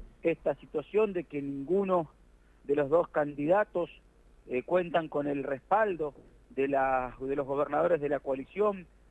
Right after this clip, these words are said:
en términos como, en términos institucionales, y que también deja en claro que el voto es de los ciudadanos y que a los ciudadanos les corresponde tomar la decisión en libertad, sin que nadie se arrogue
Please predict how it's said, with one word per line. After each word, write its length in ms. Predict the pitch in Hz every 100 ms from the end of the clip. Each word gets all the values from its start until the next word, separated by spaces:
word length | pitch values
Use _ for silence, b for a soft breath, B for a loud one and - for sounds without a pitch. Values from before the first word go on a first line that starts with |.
| _
en 160 | - 131
términos 560 | 131 156 156 143 135 117 -
como, 240 | 131 131 135
en 100 | 117
términos 260 | 160 151
institucionales, 760 | 139 147 131 139 165 226 190 156 - - - -
y 60 | 127
que 140 | 151
también 280 | 143 156 170
deja 220 | 165 151
en 80 | 147
claro 400 | 185 214 190 156 - - -
que 120 | 135
el 80 | 139
voto 320 | 180 190 175
es 120 | 175 160
de 120 | 151
los 120 | 135
ciudadanos 640 | 143 139 156 220 208 170 -
y 100 | 143
que 160 | 143
a 80 | 139
los 140 | 131 123
ciudadanos 240 | 160 170
les 100 | 143
corresponde 460 | 139 135 - 160 143
tomar 240 | 147 151
la 80 | 147
decisión 360 | 131 127 165
en 120 | 151 135
libertad, 540 | 127 131 - 214 208 - - - - - -
sin 140 | 170 156
que 100 | 151
nadie 240 | 170 170
se 100 | -
arrogue 480 | 135 170 208 170 156